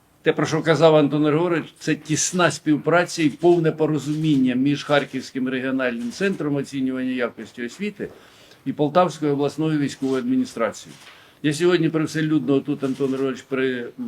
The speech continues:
е, масі журналістів хочу подякувати обласній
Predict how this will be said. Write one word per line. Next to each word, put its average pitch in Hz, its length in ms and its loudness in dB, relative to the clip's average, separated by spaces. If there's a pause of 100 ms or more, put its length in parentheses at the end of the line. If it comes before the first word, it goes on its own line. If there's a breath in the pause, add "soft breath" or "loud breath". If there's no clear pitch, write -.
(200)
е, 113 320 -6 (240)
масі 127 400 -4
журналістів 139 600 -6
хочу 135 300 -8
подякувати 123 600 -6
обласній 127 600 -6